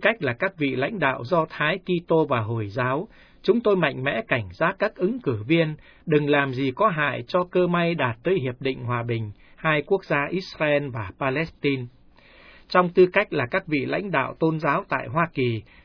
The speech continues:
chúng tôi hứa khuyến khích các phần tử, các cộng đoàn của chúng tôi trên toàn quốc tích cực hoạt động trong những tháng tới đây để bảo tồn và chuẩn bị thêm môi trường cho hòa bình ở Trung Đông, ủng hộ những nỗ lực tích cực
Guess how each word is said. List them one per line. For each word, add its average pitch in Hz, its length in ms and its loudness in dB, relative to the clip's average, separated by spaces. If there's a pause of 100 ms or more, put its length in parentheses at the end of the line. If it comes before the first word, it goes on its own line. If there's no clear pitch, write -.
chúng 214 200 2
tôi 185 200 4
hứa 175 300 4
khuyến 196 300 0
khích 220 300 -2
các 190 180 -4
phần 139 140 -2 (140)
tử, 113 260 -2
các 196 180 -6
cộng 143 220 -6
đoàn 120 280 0
của 107 100 -12
chúng 185 240 -6
tôi 165 280 4
trên 160 200 -2
toàn 113 360 -2
quốc 185 200 2 (380)
tích - 220 -2
cực 135 200 0
hoạt 131 240 -4
động 135 280 0
trong 180 160 -2
những 175 180 -4
tháng 170 280 -2
tới 190 200 2
đây 165 300 2 (260)
để 139 120 0
bảo 123 260 2
tồn 135 260 0
và 131 120 0
chuẩn 113 340 -4
bị 135 240 -2
thêm 180 240 2
môi 180 200 4
trường 120 280 -2
cho 180 120 -2
hòa 131 220 -2
bình 120 260 -4
ở 107 300 -6
Trung 160 220 -4
Đông, 151 260 0 (720)
ủng 139 220 -4
hộ 143 200 2
những 180 260 -2
nỗ 196 140 2
lực 156 280 -2
tích 233 220 -2
cực 131 160 -2